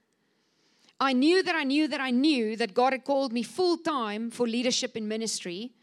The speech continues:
And I didn't have an audible voice. I didn't have a dream. I didn't have a prophetic word at that time. I had prophetic words after that that confirmed what God already spoke to me about.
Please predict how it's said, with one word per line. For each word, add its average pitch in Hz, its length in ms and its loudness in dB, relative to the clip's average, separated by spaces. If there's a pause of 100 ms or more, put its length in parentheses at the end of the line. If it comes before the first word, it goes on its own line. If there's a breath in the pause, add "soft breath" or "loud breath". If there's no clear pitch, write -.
(360 loud breath)
And 262 320 2
I 269 100 0
didn't 294 300 -2
have 277 480 -2
an 247 120 -10
audible 262 340 0
voice. 254 580 -2 (200 loud breath)
I - 80 -6
didn't 277 140 -2
have 285 160 0
a 269 40 0
dream. 262 680 -2 (300 soft breath)
I 262 80 -2
didn't 311 160 -2
have 311 120 -2
a - 40 -2
prophetic 277 460 -4
word 254 220 -2
at 247 120 -6
that 269 180 -4
time. 247 220 -4
I 233 40 -6
had 240 140 -8
prophetic 240 340 -6
words 240 200 0 (120)
after 294 420 -2
that 196 280 -8
that 202 160 -8
confirmed 208 720 -4
what 202 140 -10
God 202 220 -8
already 220 320 -6
spoke 196 420 -6
to 196 80 -12
me 185 180 -8
about. 165 280 -16